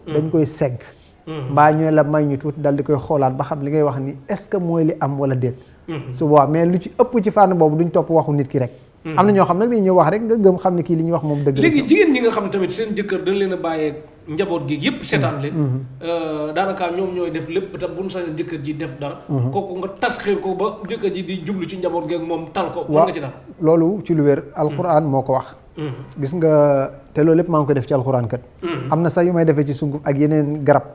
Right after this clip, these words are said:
Speaker 1: Mhm.
Speaker 2: Waaye ci alquran moom am naa ci ay yoon yoo xam ne.
Speaker 1: Mhm.
Speaker 2: Xam naa nag li tax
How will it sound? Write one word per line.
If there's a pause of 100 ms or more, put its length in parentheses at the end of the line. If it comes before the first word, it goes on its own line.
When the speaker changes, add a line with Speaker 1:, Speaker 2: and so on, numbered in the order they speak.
(160)
Speaker 1:
Mhm.
Speaker 2:
Waaye
ci
alquran
moom
am
naa
ci
ay
yoon
yoo
xam
ne. (240)
Speaker 1:
Mhm.
Speaker 2:
Xam
naa
nag (240)
li
tax